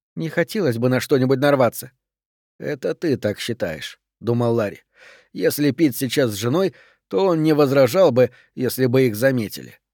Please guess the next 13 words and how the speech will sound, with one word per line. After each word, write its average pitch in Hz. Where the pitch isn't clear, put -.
Но 120
эти 196
мысли 170
он 135
оставил 139
при 113
себе. 87
Не 123
заворачивая 123
за 151
угол, 156
он 139
крикнул: 113